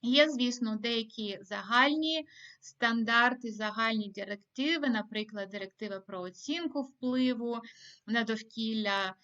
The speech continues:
або стратегічну оцінку впливу на довкілля. Є директиви, які стосуються біорізноманіття, тобто це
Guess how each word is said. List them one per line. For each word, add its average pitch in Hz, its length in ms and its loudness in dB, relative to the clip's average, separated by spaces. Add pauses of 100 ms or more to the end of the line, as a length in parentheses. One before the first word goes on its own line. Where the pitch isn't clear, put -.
(160)
або 202 440 -4
стратегічну 240 920 -2
оцінку 240 440 -2
впливу 226 440 -8
на 226 120 -2
довкілля. 214 580 -6 (280)
Є 320 140 4
директиви, 254 560 0
які 220 280 -4
стосуються 208 680 -12
біорізноманіття, 214 1160 -4
тобто 226 320 -8
це 220 380 -4